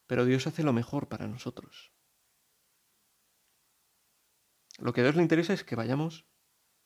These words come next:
al cielo, que seamos santos. Y Él sabe que nos puede hacer bien.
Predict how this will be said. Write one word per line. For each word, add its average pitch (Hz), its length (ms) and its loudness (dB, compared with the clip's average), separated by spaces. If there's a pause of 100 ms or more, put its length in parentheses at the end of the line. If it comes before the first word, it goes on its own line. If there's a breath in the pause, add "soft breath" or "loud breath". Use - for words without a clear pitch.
(500)
al 117 100 -2
cielo, 117 420 -4 (160)
que - 120 -10
seamos 120 340 -2
santos. - 520 -12 (1400)
Y 127 80 0
Él 120 60 0
sabe 139 200 4
que 117 80 4
nos 117 160 4
puede 110 220 -2
hacer 120 200 -8
bien. 113 300 -6